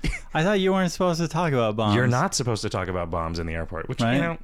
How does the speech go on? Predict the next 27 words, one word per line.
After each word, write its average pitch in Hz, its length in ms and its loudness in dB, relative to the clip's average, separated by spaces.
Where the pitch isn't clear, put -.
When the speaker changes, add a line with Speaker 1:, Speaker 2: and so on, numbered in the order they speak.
Speaker 2:
They - 120 2
Speaker 1:
I 139 40 4
Speaker 2:
say, 135 320 2
"We 139 420 2
have 131 200 0
no 123 180 2
sense 117 280 0
of 107 100 -4
humor. 104 360 2
Don't 107 220 2
talk 110 220 2
about 101 240 2
bombs, 95 540 -2
even 107 280 2
if 104 200 -2
it's 104 200 -2
a 101 60 -2
funny 95 320 -2
story." - 520 -6
Speaker 1:
Yeah, 98 180 -2
even 101 220 -2
if 101 80 -2
it's 92 80 -2
a 92 40 -4
funny 92 220 -6
bomb 87 400 -4
joke. 80 300 -8